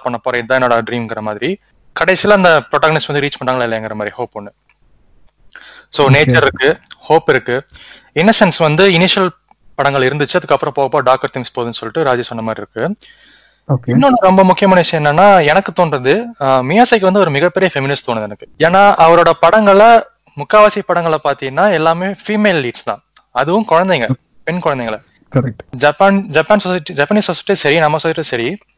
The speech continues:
Speaker 1: பெண் குழந்தைகளை பெருசா ஒரு பொருட்டா மதிக்கிறது இல்ல. ஆனா,
Speaker 2: Okay.
Speaker 1: அவர் படங்கள்ல பார்த்தாலே அந்த பெண் குழந்தைகள் வந்து மிகப்பெரிய சேலஞ்சஸ் எதிர்கொள்வாங்க, அதை வெற்றிகரமா அதை முடிச்சுட்டு வருவாங்க. So, அவர்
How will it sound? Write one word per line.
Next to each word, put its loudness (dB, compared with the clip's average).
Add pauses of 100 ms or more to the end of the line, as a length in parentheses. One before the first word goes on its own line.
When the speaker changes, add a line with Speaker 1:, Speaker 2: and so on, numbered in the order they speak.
(100)
Speaker 1:
பெண் 0
குழந்தைகளை 4
பெருசா 2
ஒரு 4
பொருட்டா 0
மதிக்கிறது -4
இல்ல. -8 (440)
ஆனா, 2
Speaker 2:
Okay. 6
Speaker 1:
அவர் 4 (120)
படங்கள்ல 4
பார்த்தாலே 2
அந்த 0
பெண் -6
குழந்தைகள் -2
வந்து -6
மிகப்பெரிய 2
சேலஞ்சஸ் 0
எதிர்கொள்வாங்க, -8 (800)
அதை 4 (320)
வெற்றிகரமா 0
அதை 2
முடிச்சுட்டு -6
வருவாங்க. -6 (640)
So, 0
அவர் 4